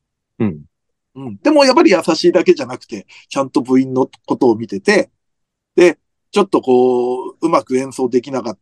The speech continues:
Speaker 2: た子に、「あれ、もしかしてこういうので失敗してるんじゃない？」って言ったのが、まさに目から鱗のアドバイスだったりして、
Speaker 1: うん。
Speaker 2: すんごくね、まずこれ、今回の映画、クミコを好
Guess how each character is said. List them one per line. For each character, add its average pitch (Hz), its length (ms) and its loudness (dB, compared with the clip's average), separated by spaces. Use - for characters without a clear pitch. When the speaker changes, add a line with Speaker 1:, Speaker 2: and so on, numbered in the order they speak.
Speaker 2:
た - 120 -10
子 147 140 -2
に、 214 240 -2
「あ 117 80 -4
れ、 147 80 0
も 175 140 0
し - 80 -4
か - 100 -2
し - 60 -12
て 101 100 -10
こ 262 180 2
う 320 60 6
い 320 40 6
う 359 80 2
の 175 120 -2
で 123 80 -8
失 - 180 -12
敗 123 140 0
し - 60 -12
て 147 100 0
る 147 80 -2
ん 147 40 -8
じ 123 100 -8
ゃ 101 40 -8
な 117 100 -10
い？」 117 40 -8
っ - 20 -14
て - 60 -18
言 135 100 -8
っ - 20 -20
た 220 120 0
の 185 60 0
が、 117 220 -6
ま 175 120 2
さ 190 120 0
に 127 100 -8
目 156 140 2
か - 120 0
ら 107 120 -2
鱗 123 380 -2
の 123 140 -2
ア 123 60 -2
ド 127 100 -2
バ 107 140 -8
イ 98 40 -16
ス - 120 -16
だ 98 80 -12
っ - 40 -20
た 92 120 -18
り - 100 -20
し - 100 -16
て、 - 260 -10
Speaker 1:
う 123 100 0
ん。 90 440 0
Speaker 2:
す - 160 -8
ん 254 240 -6
ご 269 140 4
く 165 120 4
ね、 123 220 -2
ま 262 200 0
ず 196 120 -2
こ 139 160 -6
れ、 139 340 -4
今 196 180 -4
回 127 220 -4
の 110 140 -14
映 110 80 -14
画、 107 140 -16
ク 294 120 0
ミ 247 140 -6
コ 302 360 4
を 320 80 -4
好 - 40 -20